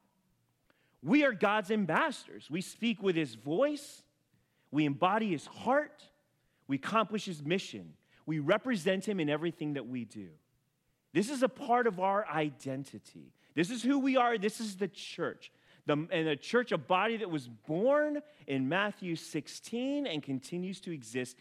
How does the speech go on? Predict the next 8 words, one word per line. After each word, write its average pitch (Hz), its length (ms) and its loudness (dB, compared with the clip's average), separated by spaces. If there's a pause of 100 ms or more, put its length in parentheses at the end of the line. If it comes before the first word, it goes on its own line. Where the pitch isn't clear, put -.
(200)
and 294 420 4 (300)
thrive 135 720 0 (160)
today. 101 460 -8
Amen? 202 480 -6 (2250)
Historical 226 380 4
moment 208 260 2
number 190 200 2
two, 127 340 -2